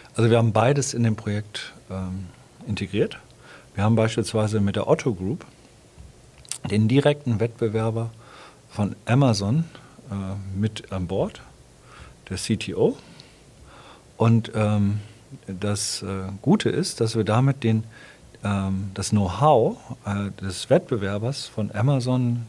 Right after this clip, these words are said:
gegen Otto, aber vor allen Dingen des, ähm, amerikanischen Plattformmodells gegen das europäische in unser Projekt auf B two C Ebene eingebunden haben. Und wir haben mit Visible oder früher Wer liefert was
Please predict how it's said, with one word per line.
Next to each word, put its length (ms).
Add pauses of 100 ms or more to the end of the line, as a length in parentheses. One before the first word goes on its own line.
(140)
gegen 380
Otto, 420
aber 220
vor 240
allen 100
Dingen 200
des, 280 (680)
ähm, 280
amerikanischen 1160
Plattformmodells 880
gegen 220
das 160
europäische 640 (140)
in 80
unser 200
Projekt 520
auf 300 (340)
B 160
two 220 (340)
C 340 (500)
Ebene 380 (240)
eingebunden 640
haben. 240 (460)
Und 120
wir 140
haben 200
mit 200 (420)
Visible 680
oder 300
früher 460
Wer 160
liefert 380
was 360